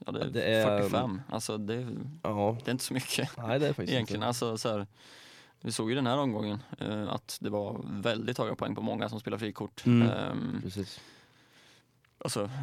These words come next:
Speaker 1: eh, höga, liksom, nittio.
Speaker 2: Ja. Ja.
Speaker 1: Ehm, så det är klart, det, det kan ju gå snabbt om man har lite flyt, eh,
Speaker 2: Mm.
Speaker 1: på några spelare.
Speaker 2: Det är
Speaker 1: Så
Speaker 2: bara det jag ska ha, att jag ska ha flyt också. Det
Speaker 1: <laughs> Det är
Speaker 2: brukar ju
Speaker 1: det.
Speaker 2: vara problemet. <clears throat> Men, eh, vi får väl se. Det,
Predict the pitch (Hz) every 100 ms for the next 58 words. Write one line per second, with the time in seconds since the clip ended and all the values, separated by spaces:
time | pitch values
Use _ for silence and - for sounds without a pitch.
0 | - - - 131 104 101 98 104 107 -
1 | - 107 - - - 107 101 110 - -
2 | _ - 98 110 117 - - 107 107 101
3 | 101 113 - 110 147 113 113 117 113 165
4 | 175 156 - - - 120 127 117 - 117
5 | - - - 113 120 139 107 - 104 110
6 | - 104 110 107 101 98 104 107 104 101
7 | 101 107 113 107 - - - 101 98 90
8 | 104 110 104 101 95 92 98 - - -
9 | 101 101 101 104 - - 233 135 131 -
10 | - - - _ 101 95 95 95 92 104
11 | 113 113 110 95 - 107